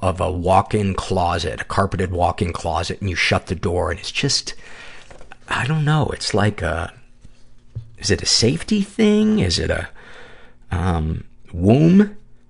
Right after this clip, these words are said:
Is it trying to go back to the womb? What is it exactly? But there is this, depression almost seems like the emotional version of going into a walk-in closet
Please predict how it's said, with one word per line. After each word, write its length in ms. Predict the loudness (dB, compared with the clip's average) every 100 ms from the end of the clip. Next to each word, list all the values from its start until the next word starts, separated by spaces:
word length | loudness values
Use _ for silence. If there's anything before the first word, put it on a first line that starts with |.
| -20 -8
Is 120 | -2
it 80 | 0
trying 220 | 2 2
to 40 | 4
go 160 | 4
back 300 | 4 2 2
to 80 | 2
the 120 | 2
womb? 600 | 2 4 6 6 6 4 -2 -20 -20 -20 -20 -20 -20 -18
What 180 | -8 0
is 160 | 0 0
it 80 | 0
exactly? 440 | 2 4 4 4
But 200 | 2 2
there 200 | 0 2
is 240 | 0 0 0
this, 380 | 0 0 -4 -8 -14 -16 -20 -20 0
depression 680 | 0 2 0 2 4 4 4
almost 340 | 4 6 6 4
seems 420 | 0 2 4 2
like 440 | 4 4 4 0 -8 -14 -16 -18 -18 0
the 160 | 2 4
emotional 680 | 6 6 6 4 4 4 4
version 640 | 6 6 6 4 0 -2 -8 -18 0
of 200 | 2 2
going 480 | 4 6 6 4 0 -6 -16 -16 -18 -20 -20 -20 -20 -2
into 300 | 2 6 6
a 40 | 6
walk-in 460 | 4 4 2 2
closet 680 | 0 0 2 4 4 4 -2